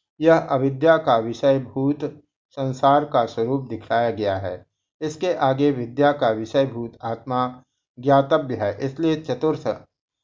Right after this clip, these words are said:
अध्याय आरंभ किया जाता है। इति बृहदारण्यकोपनिषद्भाष्ये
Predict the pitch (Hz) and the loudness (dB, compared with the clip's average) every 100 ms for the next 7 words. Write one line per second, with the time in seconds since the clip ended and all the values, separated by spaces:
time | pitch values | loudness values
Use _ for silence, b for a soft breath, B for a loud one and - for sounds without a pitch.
0 | _ - 139 123 127 139 143 - 113 120 | _ -6 -6 -2 2 4 2 -2 -2 -2
1 | 131 - 117 110 104 101 101 95 95 92 | -2 -4 -4 -2 -4 -4 -4 -4 -8 -12
2 | _ _ _ 143 143 165 170 - 123 120 | _ _ _ -6 0 0 0 -4 -8 -6
3 | 123 127 135 131 135 135 156 156 151 117 | 0 2 4 0 -4 -4 -2 -2 -4 -10
4 | 113 123 120 113 113 110 - 113 117 131 | -6 -8 -8 -4 -2 -2 -6 -8 -8 -10